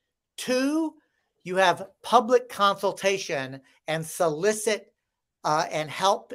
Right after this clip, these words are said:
ordinary people develop proposals through that, uh, process. Number three,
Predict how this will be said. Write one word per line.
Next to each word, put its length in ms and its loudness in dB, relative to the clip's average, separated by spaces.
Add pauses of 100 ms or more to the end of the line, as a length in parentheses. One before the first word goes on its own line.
ordinary 520 -2
people 340 -8
develop 540 -2
proposals 680 -4
through 160 -10
that, 240 -8 (400)
uh, 140 0
process. 720 -12 (360)
Number 300 0
three, 640 -4